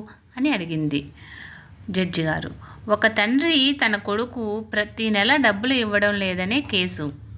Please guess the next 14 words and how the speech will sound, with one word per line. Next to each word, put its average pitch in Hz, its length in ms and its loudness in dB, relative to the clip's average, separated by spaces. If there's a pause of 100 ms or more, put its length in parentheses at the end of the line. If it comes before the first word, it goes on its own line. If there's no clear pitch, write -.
(140)
అని 247 180 2
అన్నారు. 160 400 -4 (1200)
కొడుకుని 285 380 4
పిలిచి, 202 760 -2 (260)
"ఏంటయ్యా, 269 840 2 (260)
నీ 240 140 -2
తండ్రికి 226 440 -4
డబ్బులు 226 400 0
ఎందుకు 269 380 2
ఇవ్వడం 254 300 2
లేదు?" 226 540 0 (200)
అని 220 140 0
అడిగాడు. 156 440 -4 (1120)
"మా 208 140 6